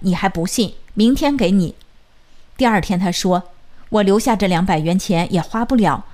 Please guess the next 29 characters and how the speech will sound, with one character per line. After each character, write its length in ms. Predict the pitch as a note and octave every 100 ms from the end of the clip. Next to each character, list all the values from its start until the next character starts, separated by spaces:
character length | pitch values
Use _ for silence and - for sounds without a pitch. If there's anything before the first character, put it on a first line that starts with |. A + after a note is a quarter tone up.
| -
你 140 | G#3+ G#3+
们 200 | B3 C#4+
也 60 |
不 160 | F#3 G#3
容 240 | F3 D#3
易， 240 | F#3+ G#3+ - - -
我 180 | F3+ G3+
也 80 | B3
不 180 | -
能 140 | F#3+ E3+
干 220 | A#3 G3
那 100 | A#3
种 200 | F#3 D#3
事。” 320 | - - G3 - - - -
说 220 | - F#4+ F4+
完 260 | A#3+ A3+
就 80 | C#4+
把 140 | G#3
钱 380 | D#3 - F3 F3+
拿 200 | - F#3
给 140 | F#3 A#3
我 220 | G3+ F3+
了。 240 | D#3 D#3 - - - - -
我 140 | G3+
说 420 | F3+ - F3+ E3 G#3
：“谢 300 | - - D4+
谢 140 | - F#3+
你 160 | E3+
们。” 260 | D3 D3+